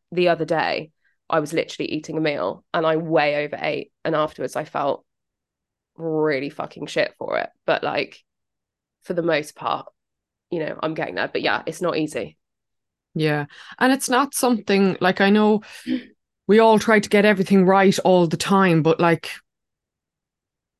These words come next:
Speaker 2: it's, it's not about being perfect all the time, even though that's, it, it's easy to say that, but when you're doing the things, like, you want to try and do it perfect, you kind of want to feel like, "Okay, well,
Speaker 1: Mm.
Speaker 2: I have this under control," but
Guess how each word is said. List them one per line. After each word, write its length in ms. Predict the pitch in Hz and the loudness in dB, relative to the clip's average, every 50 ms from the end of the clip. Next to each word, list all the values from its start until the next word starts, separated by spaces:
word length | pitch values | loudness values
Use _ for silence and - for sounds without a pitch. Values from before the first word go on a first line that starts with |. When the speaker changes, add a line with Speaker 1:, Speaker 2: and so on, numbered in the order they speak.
| _ _ | _ _
Speaker 2:
it's, 220 | - 202 - - - - - | -2 -2 -2 -2 -4 -4 -2
it's 180 | 151 156 - | -2 0 2
not 160 | 220 214 214 | 2 4 4
about 260 | 208 190 190 185 185 - | 4 4 2 2 2 2
being 240 | 180 175 165 160 | 2 2 2 0
perfect 640 | - - - 190 180 165 - - 131 147 - _ - - | -2 -2 -2 0 0 0 -2 -4 -4 -4 -6 _ -6 -2
all 220 | 156 160 156 147 | 0 0 0 0
the 80 | 143 151 | -2 -2
time, 340 | - - 143 143 139 147 - | -2 0 0 0 -2 -2 -2
even 240 | 175 196 180 196 196 | 0 0 2 4 4
though 160 | 180 175 170 | 4 4 4
that's, 500 | 165 165 170 170 170 - - - - - - | 4 2 2 0 0 -2 -4 -6 -6 -4 -2
it, 160 | - - - - | -4 -4 -2 -2
it's 140 | 170 - - - | -4 -6 -2 0
easy 240 | - 208 214 208 190 | 2 2 2 2 0
to 60 | 165 | 0
say 220 | - 190 180 180 180 | 2 2 2 4 4
that, 220 | 175 160 151 - | 2 2 0 0
but 80 | - 160 | 0 2
when 160 | 160 165 170 | 2 4 4
you're 100 | 170 165 | 2 2
doing 280 | 160 - 202 196 196 175 | 2 4 4 4 4 2
the 80 | 170 | 2
things, 280 | - 196 180 175 170 160 | 0 0 2 2 2 0
like, 200 | 160 156 - 160 | 0 -2 -2 -2
you 100 | 165 160 | -2 0
want 300 | 151 160 160 160 160 160 | 2 2 4 4 2 0
to 200 | - - - - | -2 -6 -10 -10
try 260 | - - 143 143 143 | -6 -4 -2 -2 0
and 180 | 143 143 139 - | 0 -2 -2 -2
do 160 | 135 131 - | -2 -2 -2
it 100 | - - | -4 -6
perfect, 580 | - 143 139 139 - - - _ - - - | -6 -8 -8 -6 -8 -12 -14 _ -14 -10 -4
you 120 | - 156 147 | -4 -2 0
kind 200 | - 170 160 156 | 0 0 2 2
of 60 | 156 | 2
want 160 | 165 160 156 | 2 2 0
to 80 | - - | -2 -2
feel 180 | - 175 165 | -2 0 0
like, 160 | 156 147 147 - | 2 0 0 -2
"Okay, 240 | 151 147 156 151 | -2 -2 0 0
well, 120 | 147 147 143 | 0 0 -2
Speaker 1:
Mm. 40 | 135 | -2
Speaker 2:
I 60 | 135 | -2
have 240 | 139 156 156 156 - | -2 -2 -2 -2 -2
this 180 | - 147 - | -4 -6 -4
under 160 | 151 139 139 | -6 -6 -6
control," 440 | 139 - 151 143 - 147 143 131 117 | -6 -6 -6 -4 -2 -2 -2 -2 -2
but 240 | 107 135 139 147 - | -2 -4 -4 -4 -6